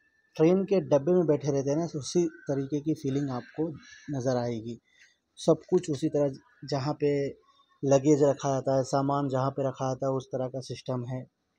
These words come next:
और train के डब्बे के अंदर जिस तरह train की खिड़कियाँ रहती है एसी बोगी में, उसी तरह system यहाँ पे है।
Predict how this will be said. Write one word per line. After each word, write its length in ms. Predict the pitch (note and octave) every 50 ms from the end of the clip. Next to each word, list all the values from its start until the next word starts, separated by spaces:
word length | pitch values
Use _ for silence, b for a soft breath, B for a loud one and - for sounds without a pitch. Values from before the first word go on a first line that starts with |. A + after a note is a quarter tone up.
| _ _ _ _ _ -
और 220 | C#3 C3+ C3+ C3+ C3
train 280 | - - D3 D3 D3 D3
के 140 | C#3 D3+
डब्बे 320 | C3 B2+ C3+ B2 B2+ D3 D3
के 120 | C#3 C#3+
अंदर 240 | C#3 C3+ C3+ C#3+ C3+
जिस 120 | B2+ C3
तरह 160 | - - D3 C#3
train 300 | C#3 - D3 D3 D3+ C#3+
की 140 | D3 D#3 D3 - -
खिड़कियाँ 380 | D3 B2 C3 - D#3+ D#3 D3+ D3+
रहती 320 | C#3+ C3+ C3+ C3+ C3+ C3+
है 160 | C3+ C3 B2+
एसी 220 | B2 A#2+ - C#3+ C3+
बोगी 300 | B2 B2+ A#2+ B2 C3+ C3
में, 120 | C3+ C3+
उसी 340 | C3 B2 B2+ - - - C3
तरह 220 | - C#3 C3+ C3
system 420 | C3 - C3+ B2 - - C3+ C3 B2+
यहाँ 180 | B2+ B2 B2 B2+
पे 120 | B2 B2+
है। 180 | A#2+ B2+ B2+